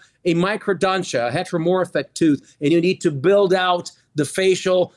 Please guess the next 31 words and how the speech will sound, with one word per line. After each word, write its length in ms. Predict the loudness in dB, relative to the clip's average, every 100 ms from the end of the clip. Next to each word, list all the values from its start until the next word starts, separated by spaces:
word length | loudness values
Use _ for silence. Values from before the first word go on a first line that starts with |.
| _
to 100 | -2
make 320 | 0 0 -2
teeth 220 | -4 -4 -2
a 60 |
little 220 | -2 0 0
bulkier, 500 | 0 0 0 0 0
a 60 |
little 260 | 0 0 0
more 220 | 0 0
visible. 580 | 0 -2 0 0 -2 0
What, 260 | -2 -2 -6
what, 240 | -4 -4 -4
what 160 | -4
you're 120 | -4 -2
doing 340 | 2 2 2
there 180 | 2 0
is 200 | -2 0
just 280 | -2 -2 -14 _ -4
adding 460 | 0 2 2 2 -4 _ _ _ _ _ _ _ _
a 100 | -2
new 220 | 2 2
shape 600 | 2 -2 0 2 0 -2 -10 -4
without 340 | -2 -2 -4
changing 600 | -4 0 0 0 -2 -4
the 100 | -4
shade. 540 | -4 -2 0 0 -4 -10 -8
So 200 | -2 0
this, 520 | 2 2 2 -4 -8 _ _ -6
uh, 260 | -2 -2 -4 -2
new 440 | 2 2 2 0 -2
omnichromatic, 1600 | 0 2 0 -2 -4 -2 -2 -2 -2 -2 -4 -6 -4 -4 -6 -12